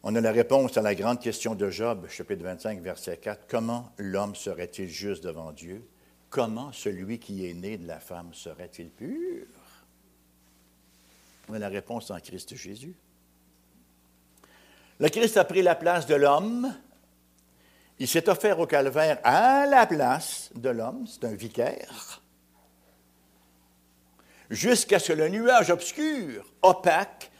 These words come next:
du péché soit complètement vidé. Donc, la réalité est la suivante. Lorsque nous voyons Jésus monter au calvaire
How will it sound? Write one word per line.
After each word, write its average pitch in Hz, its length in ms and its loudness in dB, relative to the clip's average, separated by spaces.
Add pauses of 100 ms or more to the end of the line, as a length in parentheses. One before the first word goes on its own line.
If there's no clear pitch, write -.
du 117 200 -8
péché 135 380 -2
soit 127 180 -4
complètement 123 420 -8
vidé. 104 360 -10 (1040)
Donc, 190 260 -2
la 156 160 4
réalité 180 680 2
est 196 40 8
la 156 100 8
suivante. 131 420 -2 (260)
Lorsque 170 360 2
nous 156 200 2
voyons 190 420 4
Jésus 190 480 -2
monter 165 340 0
au 151 100 0
calvaire 180 960 -2